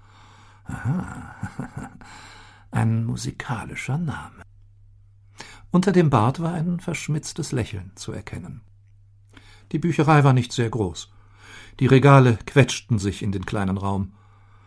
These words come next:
"Hüten Sie sich vor den Katzen", sagte Piper, bevor sie es vergaß. Mister Icegarth kraulte sich den Bart. "Aha, du hast also Miss Norton getroffen."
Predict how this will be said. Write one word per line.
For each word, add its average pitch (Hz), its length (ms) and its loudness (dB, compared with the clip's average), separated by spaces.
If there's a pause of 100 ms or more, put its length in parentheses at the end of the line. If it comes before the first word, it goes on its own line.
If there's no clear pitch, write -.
(560)
"Hüten 226 320 4
Sie 180 120 4
sich 156 160 2
vor 156 100 6
den 143 140 6
Katzen", - 420 -4 (140)
sagte 92 320 -8
Piper, 95 360 -8
bevor 95 340 -4
sie 98 120 -10
es - 140 -8
vergaß. - 500 -14 (680)
Mister 107 420 -4
Icegarth 110 560 -4
kraulte 101 420 -4
sich 98 200 -8
den 131 160 -4
Bart. - 440 -10 (380)
"Aha, 98 800 -8
du - 240 -12
hast - 280 -8
also - 420 -14 (680)
Miss - 300 -8
Norton - 680 -10 (160)
getroffen." - 640 -18